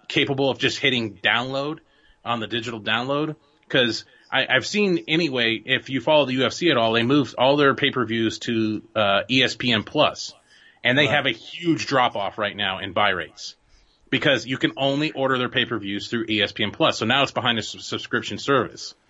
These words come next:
Speaker 1: And they have a huge drop-off. Some of the, their biggest pay-per-views that they put together, less than a hundred thousand buys, when they were getting two hundred, three hundred thousand buys on normal pay-per-view services.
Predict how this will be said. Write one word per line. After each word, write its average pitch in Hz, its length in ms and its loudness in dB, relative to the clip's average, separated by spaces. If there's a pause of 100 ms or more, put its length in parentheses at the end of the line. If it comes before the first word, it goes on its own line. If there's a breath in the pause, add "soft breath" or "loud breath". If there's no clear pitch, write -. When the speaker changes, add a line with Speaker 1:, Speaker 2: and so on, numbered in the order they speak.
(460 soft breath)
Speaker 1:
And 120 400 2 (180)
they 135 120 2
have 131 180 0
a 127 40 2
huge 135 720 0
drop-off. 104 520 -2
Some 131 160 -4
of 123 60 -6
the, 104 100 -8
their 110 140 0
biggest 143 400 -2
pay-per-views 131 480 0
that 110 80 -6
they 110 80 0
put 110 180 -2
together, 131 440 2 (640 soft breath)
less 135 240 2
than 139 120 2
a 120 40 0
hundred 120 260 0
thousand 104 300 -2
buys, 80 420 -10 (340 soft breath)
when 113 120 -4
they 123 100 4
were 123 140 2
getting 120 280 2
two 139 220 -4
hundred, 120 380 -2
three 123 220 -4
hundred 117 260 0
thousand 104 260 0
buys 101 300 2
on 98 100 -2
normal 101 280 -2
pay-per-view 90 420 -6
services. - 600 -4